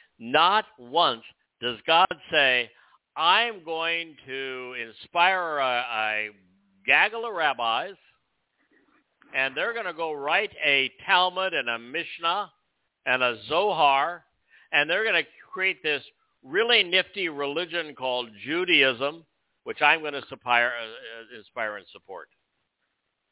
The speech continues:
The thing that is so essential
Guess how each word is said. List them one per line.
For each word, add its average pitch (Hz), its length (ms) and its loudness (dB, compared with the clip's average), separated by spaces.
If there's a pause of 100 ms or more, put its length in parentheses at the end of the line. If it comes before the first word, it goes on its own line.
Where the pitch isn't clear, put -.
(220)
The 143 120 -6 (100)
thing 214 380 2 (400)
that 160 140 -2
is 147 140 -2 (220)
so 220 260 -2
essential 156 1120 -6